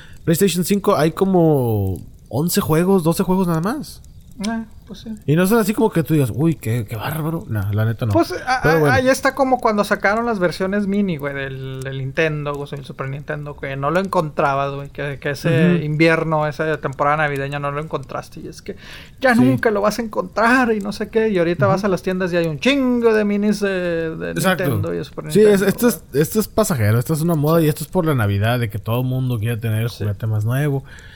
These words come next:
Speaker 1: etcétera. Entonces le dijeron a Microsoft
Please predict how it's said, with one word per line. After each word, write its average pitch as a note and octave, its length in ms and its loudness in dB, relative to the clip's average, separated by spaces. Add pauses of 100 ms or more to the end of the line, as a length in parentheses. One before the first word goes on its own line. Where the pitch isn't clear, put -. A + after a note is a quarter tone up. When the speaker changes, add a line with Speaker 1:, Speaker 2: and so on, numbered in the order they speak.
(200)
Speaker 1:
etcétera. A2 640 -4 (400)
Entonces F3+ 480 2
le E3+ 160 2
dijeron E3 320 4
a - 20 4
Microsoft E3+ 680 0